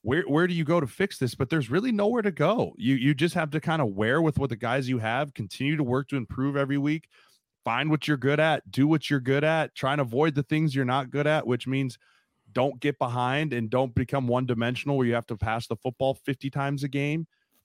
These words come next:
And again, you just gotta do with the guys you have. And as frustrating as that might be to hear for a lot of people, that's the nature of the N F L. That's why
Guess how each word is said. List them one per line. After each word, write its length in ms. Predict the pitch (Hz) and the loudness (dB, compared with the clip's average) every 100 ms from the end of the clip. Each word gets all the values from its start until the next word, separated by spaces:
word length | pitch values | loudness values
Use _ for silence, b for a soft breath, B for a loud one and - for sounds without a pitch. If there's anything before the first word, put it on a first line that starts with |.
| _ - | _ -8
And 400 | 135 127 123 120 - _ _ _ _ - | -4 -2 -2 -4 -8 _ _ _ _ -10
again, 400 | 113 131 160 127 _ _ _ _ | -4 0 0 -2 _ _ _ _
you 120 | 113 107 | -12 -6
just 160 | 135 | -4
gotta 160 | 160 147 | -2 0
do 120 | 147 | 0
with 100 | 147 | 0
the 60 | 120 | -2
guys 300 | 120 139 120 | -2 -2 -2
you 60 | |
have. 480 | 101 139 143 92 87 | -4 -4 -4 -6 -6
And 260 | 104 107 107 | -4 -2 -2
as 140 | 98 | -4
frustrating 540 | - 139 139 170 156 | -4 -2 0 0 0
as 80 | 147 | 0
that 120 | 135 | 0
might 180 | 127 135 | 0 -2
be 140 | 127 123 | 0 -2
to 60 | |
hear 340 | 113 113 123 147 | -2 0 0 0
for 180 | 156 | 0
a 60 | 151 | 2
lot 180 | 143 139 | 2 0
of 80 | - | 0
people, 420 | 156 147 175 170 b b - | -2 0 0 -2 b b -4
that's 280 | 120 - | -4 -4
the 120 | - 139 | 0 2
nature 380 | 117 131 - | 2 0 0
of 80 | 127 | -2
the 120 | 117 | 0
N 100 | 113 | 0
F 160 | 107 - | -2 -2
L. 220 | 123 92 - | -2 -4 -4
That's 260 | 107 127 | -4 -2
why 280 | 135 135 131 | 0 0 0